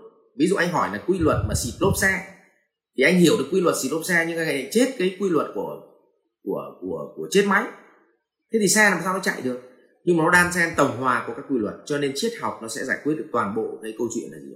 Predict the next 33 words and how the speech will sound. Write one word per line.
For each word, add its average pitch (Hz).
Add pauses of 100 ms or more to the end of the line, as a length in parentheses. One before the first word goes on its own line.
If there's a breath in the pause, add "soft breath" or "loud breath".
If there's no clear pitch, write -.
(140)
Các 127
quy 123
luật. 101 (480)
Chính 135
vì 170
vậy 127
môn 143
triết 185
học 123
là 107
môn 127
khó 165
học 156
nhất, 202 (100)
nhưng 143
cũng 170
là 196
một 104
môn 135 (140)
kinh 208
điển 160
nhất 147 (460)
mà 202 (100)
tất 269
cả -
các -
trường 135
đại 87
học -
không 165
thể 123
bỏ 71
được. -